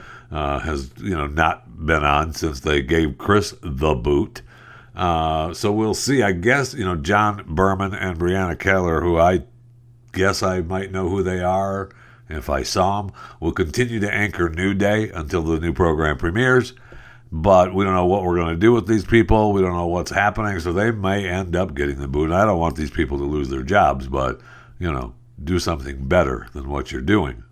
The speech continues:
is absolutely the idea. But you do have one thing to look forward to over there at C N N, and I saw the, uh, promo this morning, and I thought, "Oh my gosh, they will never let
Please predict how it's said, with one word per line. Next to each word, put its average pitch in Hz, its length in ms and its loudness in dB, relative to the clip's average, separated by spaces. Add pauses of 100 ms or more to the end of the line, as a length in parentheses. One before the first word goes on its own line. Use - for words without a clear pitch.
(120)
is 65 320 -14 (300)
absolutely 78 580 -4
the 73 220 -4
idea. 73 420 0 (320)
But 131 140 -2
you 123 100 4
do 175 100 8
have 120 120 2
one 135 200 0
thing 117 180 2
to 90 60 -2
look 82 180 -2
forward 82 320 0
to 82 140 0
over 76 140 0
there 73 200 -2
at 65 40 -6
C 85 240 -4
N 76 140 -2
N, 78 140 -2
and 71 100 -6
I 69 100 -6
saw 104 400 4
the, 98 260 -2
uh, 101 120 -8
promo 82 760 -2
this 76 280 -4
morning, 69 500 -4 (460)
and 80 240 0
I 76 100 2
thought, 73 400 2
"Oh 76 280 -2
my 57 160 -10
gosh, 50 600 -8
they 78 800 -2 (100)
will 67 420 -6
never 76 880 -4 (540)
let 73 640 -4